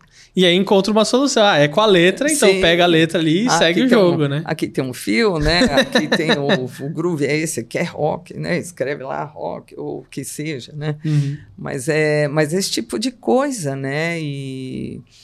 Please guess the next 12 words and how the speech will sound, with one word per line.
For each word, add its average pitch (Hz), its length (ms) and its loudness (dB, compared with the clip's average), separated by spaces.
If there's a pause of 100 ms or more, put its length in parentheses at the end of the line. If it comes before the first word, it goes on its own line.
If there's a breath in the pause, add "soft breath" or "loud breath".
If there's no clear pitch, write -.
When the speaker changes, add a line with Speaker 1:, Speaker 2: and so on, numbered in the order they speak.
(240 loud breath)
Speaker 2:
e 165 100 -6
tudo 392 420 -4
mudou, 127 480 -2
né? 160 600 -2
As 147 180 -8
pessoas 151 540 -6
gravam 151 460 -4
em 139 200 -10
casa, 156 760 -4
tem 139 220 -12
home 147 260 -8
studio, 139 1160 -6